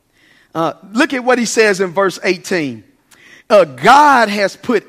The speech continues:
each part where he wants it." And so here it is.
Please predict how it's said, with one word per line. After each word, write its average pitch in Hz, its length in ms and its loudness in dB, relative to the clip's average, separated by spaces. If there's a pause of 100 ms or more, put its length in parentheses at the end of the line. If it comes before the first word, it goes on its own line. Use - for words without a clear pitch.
each 269 360 -6
part 185 460 -2 (260)
where 190 260 2
he 190 180 -8
wants 160 420 -8
it." 98 120 -20 (1600)
And 196 120 -4
so 226 260 -2
here 269 240 -4
it 247 80 -8
is. 208 400 -2